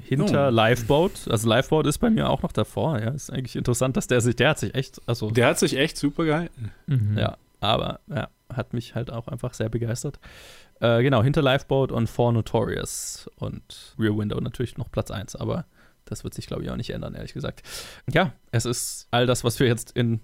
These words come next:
Speaker 1: fast anderthalb Stunden hier besprochen haben, zumindest Aufnahmezeit. Keine Ahnung, wie lang die Episode dann
Speaker 3: Mhm.
Speaker 1: ist.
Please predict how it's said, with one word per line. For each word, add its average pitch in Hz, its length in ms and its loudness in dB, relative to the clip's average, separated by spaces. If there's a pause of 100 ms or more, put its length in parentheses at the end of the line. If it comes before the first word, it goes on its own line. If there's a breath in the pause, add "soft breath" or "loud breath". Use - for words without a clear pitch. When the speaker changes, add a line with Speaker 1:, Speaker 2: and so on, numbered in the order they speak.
Speaker 1:
fast - 260 0
anderthalb 120 320 4
Stunden - 280 0
hier 127 120 4
besprochen 135 360 2
haben, 160 100 2
zumindest 110 300 -4
Aufnahmezeit. 139 580 0
Keine 104 180 0
Ahnung, 107 200 -2
wie - 20 0
lang 107 140 -2
die 117 100 -4
Episode 117 420 2
dann 113 140 4
Speaker 3:
Mhm. 110 60 4
Speaker 1:
ist. 120 180 0